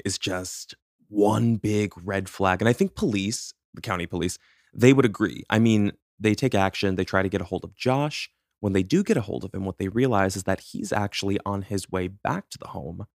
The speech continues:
right around the same time that they're there breaking in, inspecting the home. And he happens to have the two boys.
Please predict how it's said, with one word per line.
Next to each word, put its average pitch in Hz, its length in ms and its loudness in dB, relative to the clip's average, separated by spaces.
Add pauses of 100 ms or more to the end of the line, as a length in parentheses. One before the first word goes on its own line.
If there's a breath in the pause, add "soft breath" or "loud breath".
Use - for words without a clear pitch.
(400)
right 90 260 2
around 95 240 2
the 98 80 0
same 98 240 -2
time 98 320 -2
that 90 180 -4
they're 90 140 -4
there 90 240 -6
breaking 98 380 -6
in, 104 320 -4
inspecting 101 420 -6
the 82 80 -10
home. - 320 -14 (560)
And 104 100 -4
he 95 60 0
happens 95 320 -2
to 104 100 -2
have 90 260 -2
the - 60 -10
two - 160 -4
boys. - 520 -6